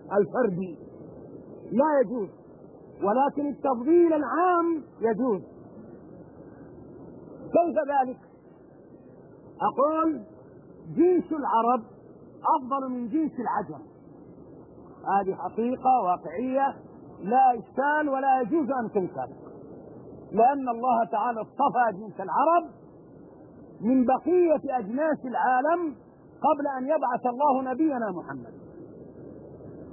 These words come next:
الجنس العربي أفضل من الجنس العجمي، ولما اختار الله الجنس العربي اختار الله تعالى من جنس العرب أيضًا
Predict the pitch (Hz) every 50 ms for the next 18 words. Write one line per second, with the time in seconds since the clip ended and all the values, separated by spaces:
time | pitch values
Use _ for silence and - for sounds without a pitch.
0 | - - - - - - - - - - - - - - - - 185 208 214 180
1 | 165 294 359 349 330 320 247 - - - - - - - - - - - - -
2 | - - - - - - - 185 208 220 208 - - 339 349 320 320 311 330 349
3 | 359 359 339 311 - - - - - - - - - 254 311 294 262 208 269 262
4 | 254 247 240 240 226 208 190 165 165 247 277 294 311 302 214 - - - - -
5 | - 196 208 202 - - 247 - - 185 143 - - - - - - - - -
6 | - - - - - - - - - - - 214 254 294 349 370 359 339 339 -
7 | - - - 320 302 294 294 277 269 285 294 285 269 277 240 185 269 359 339 311
8 | - 254 262 233 196 233 247 233 220 202 269 330 359 339 - - - - - -
9 | - - - - - - - - 240 208 - - - 311 320 330 302 277 262 254
10 | 269 294 285 277 277 - 277 254 233 277 302 302 285 277 269 269 262 208 269 370
11 | 359 - - 302 320 294 311 339 339 339 349 339 311 - - - - - - -
12 | - - - 269 311 311 262 294 311